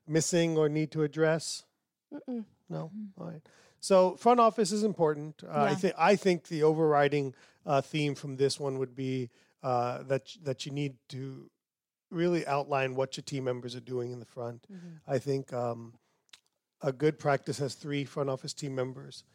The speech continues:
Speaker 3: Mm-hmm.
Speaker 1: We're gonna try to move towards four.
Speaker 3: Mm-hmm.
Speaker 1: Okay, and I think right now we're at three, correct?
Speaker 3: Yeah.
Speaker 2: Mm-hmm.
Speaker 1: So we need to,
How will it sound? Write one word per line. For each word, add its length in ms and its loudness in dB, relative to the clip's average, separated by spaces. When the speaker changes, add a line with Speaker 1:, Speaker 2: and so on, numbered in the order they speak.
Speaker 3:
Mm-hmm. 140 -10
Speaker 1:
We're 160 -6
gonna 280 -6
try 200 0
to 80 -2
move 280 -6
towards 340 -8
four. 440 -6
Speaker 3:
Mm-hmm. 320 -12
Speaker 1:
Okay, 320 -4
and 80 -4
I 80 -2
think 240 -8
right 160 -2
now 140 -2
we're 180 2
at 160 -4
three, 360 -10
correct? 480 -10
Speaker 3:
Yeah. 180 -4
Speaker 2:
Mm-hmm. 140 -6
Speaker 1:
So 180 -4
we 140 -2
need 160 -4
to, 100 -10